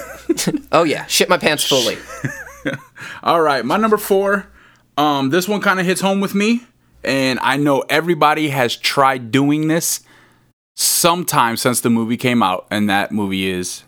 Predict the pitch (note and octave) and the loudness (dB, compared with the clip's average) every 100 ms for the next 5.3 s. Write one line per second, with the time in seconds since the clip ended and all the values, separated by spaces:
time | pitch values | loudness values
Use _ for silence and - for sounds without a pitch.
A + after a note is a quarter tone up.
0 | _ - - F2 F2+ E2+ E2+ C#2 - - | _ -8 -6 -4 -6 -6 -6 -6 -10 -12
1 | _ - - - - G#2+ G#2+ A2 A2+ A2+ | _ -20 -20 -20 -14 -6 -2 0 0 0
2 | - - - G#2+ G#2 G2+ G#2 G2+ - - | -2 -6 -6 -4 -2 -2 -4 -8 -12 -4
3 | B2 B2+ C#3 D#3+ E3+ - C#3+ B2+ A2+ A#2+ | -2 0 0 0 -2 0 0 0 0 0
4 | G#2 - A2 - - - - A2 G2+ G2 | 0 -2 -4 -4 -14 -16 -4 -2 -2 -4
5 | F#2+ F#2+ F#2 | -4 -4 -6